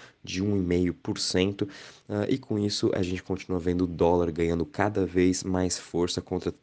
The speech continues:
todos os ativos globais. E a gente também tá vendo ainda o Treasury de dez anos acima dos três ponto vinte por cento. A gente não via nesse nível aí desde mais ou menos aí há cinco,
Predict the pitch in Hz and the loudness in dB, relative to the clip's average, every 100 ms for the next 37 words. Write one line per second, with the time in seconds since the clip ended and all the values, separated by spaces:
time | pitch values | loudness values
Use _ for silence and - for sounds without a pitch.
0 | _ 117 113 101 98 95 82 - 90 85 | _ 0 0 2 2 2 0 0 0 0
1 | 78 73 - 82 85 - - - - 95 | 0 -2 0 2 2 -2 -10 -20 -10 -4
2 | 95 95 95 92 95 85 87 87 82 82 | -2 -2 -2 -2 0 0 0 2 0 2
3 | 87 82 - - 92 - 90 90 98 85 | 2 0 -6 -14 -14 -6 0 2 2 0
4 | 78 78 90 90 82 85 87 - - - | -2 0 2 2 2 2 2 -4 -4 -2
5 | - 117 107 95 - - 101 104 - 101 | 0 0 0 0 -4 -2 -2 -2 -4 -8
6 | 98 87 85 95 - - 92 - 82 82 | -6 -8 -4 -4 -6 -8 -4 0 0 0
7 | 82 80 92 85 85 90 87 - 87 87 | -2 0 2 2 4 4 4 0 2 2
8 | 85 85 87 - - - 76 90 92 92 | 4 4 4 -2 -18 -8 4 4 4 2
9 | 87 85 82 87 85 85 85 - - - | 0 0 0 0 0 2 2 0 -12 -18
10 | - 85 73 - - - - 92 95 95 | -6 -4 -4 -10 -8 -4 2 4 2 0